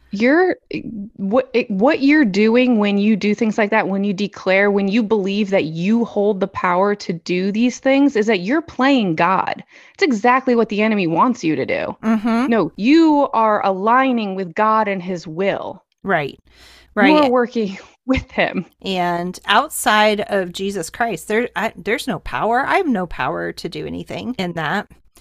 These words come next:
Speaker 2: And so I think we need to be really careful because, yeah, I mean, it's pretty obvious what's not truth in the world right now. I, I think that
Speaker 1: Right.
Speaker 2: to me is pretty obvious. It's like, "Whoa, wait a minute."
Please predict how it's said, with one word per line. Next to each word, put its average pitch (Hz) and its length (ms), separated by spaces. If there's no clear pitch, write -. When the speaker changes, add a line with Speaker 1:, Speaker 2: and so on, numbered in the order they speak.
Speaker 2:
And 240 180
so 247 260
I 247 80
think 381 320
we 427 120
need 311 180
to 240 60
be 214 120
really 208 380
careful 170 800
because, 214 560
yeah, 226 400
I 262 80
mean, 269 180
it's - 140
pretty 494 360
obvious 185 840
what's 196 580
not 185 240
truth 180 400
in 180 120
the 170 60
world 165 320
right 165 200
now. 180 340
I, 220 320
I 269 80
think 381 180
that 269 140
Speaker 1:
Right. 190 140
Speaker 2:
to 302 100
me 330 160
is 233 120
pretty 160 240
obvious. - 640
It's - 120
like, 196 220
"Whoa, 165 200
wait 202 200
a - 60
minute." - 320